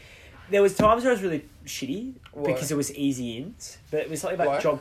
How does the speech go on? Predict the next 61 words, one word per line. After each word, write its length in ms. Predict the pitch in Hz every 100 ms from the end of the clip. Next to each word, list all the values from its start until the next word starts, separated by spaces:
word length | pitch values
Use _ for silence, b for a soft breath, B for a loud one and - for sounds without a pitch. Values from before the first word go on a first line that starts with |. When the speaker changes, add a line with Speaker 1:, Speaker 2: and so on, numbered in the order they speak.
| -
Speaker 1:
when 180 | 165 160
JobKeeper 540 | 143 131 135 131 131
got 180 | 127 123
reduced, 560 | 110 107 - - -
right? 240 | - - - - -
Speaker 2:
Yeah. 220 | 143 - - _ - -
Speaker 1:
Um, 640 | 135 135 131 123 120 113 - -
and 100 | 143
it 120 | 135
was 180 | 143 147
real 240 | 165 202
Speaker 2:
Don't 160 | 147 160
Speaker 1:
and 160 | 175
Speaker 2:
tell 240 | 175 160 156
me 300 | 151 151 - - -
what 240 | 139 147
you're 100 | 139
about 220 | 131 135 131
to 100 | -
tell 240 | 135 123
me. 80 | 127
Speaker 1:
I 140 | 156
know, 80 | 139
you're 180 | 131 131
gonna 100 | 120
hate 120 | 110
it. 100 | 101 -
Speaker 2:
You 140 | 139
don't 320 | 143 147 143 -
tell 160 | 135
me. 80 | 135
Speaker 1:
But 100 | 190
there 120 | 196
was 100 | 180
this 140 | 175 -
whole 240 | 190 220
thing 320 | - 185 139
about, 320 | 123 131 123
like, 180 | 123 117
all 200 | - 143
these 240 | 143 139 127
Australians 460 | 123 131 120 117 113
who 80 |
are 20 | 120
now 200 | 117 117
going 300 | 117 117 123
well 220 | 123 123
below 240 | 123 117
the 80 | 110
poverty 340 | - 107 113 120
line, 280 | 117 104 - -
and 120 | 127
people 180 | 151 131
Speaker 2:
Mm-hmm. 80 | 135
Speaker 1:
in 60 |
Victoria 420 | 127 - 120 117 113
who 100 | 113
are 60 | 110
still 220 | - 120
in 80 | 104
lockdown, 560 | 101 - - 80 80